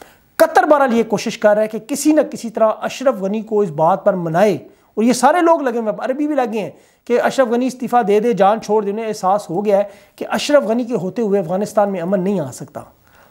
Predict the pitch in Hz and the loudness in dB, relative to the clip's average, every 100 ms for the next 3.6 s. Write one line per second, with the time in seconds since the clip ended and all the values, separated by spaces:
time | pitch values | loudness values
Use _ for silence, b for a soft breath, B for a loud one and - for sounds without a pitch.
0 | b b _ - 208 262 262 302 302 247 | b b _ 2 4 4 4 4 2 -2
1 | 240 240 226 226 247 214 226 233 190 185 | -4 -4 0 0 0 0 0 0 -2 2
2 | 175 220 240 254 247 247 254 254 240 233 | 2 0 -4 -2 0 0 -2 -2 -2 -2
3 | 185 165 - 147 127 | 0 -2 -2 -10 -10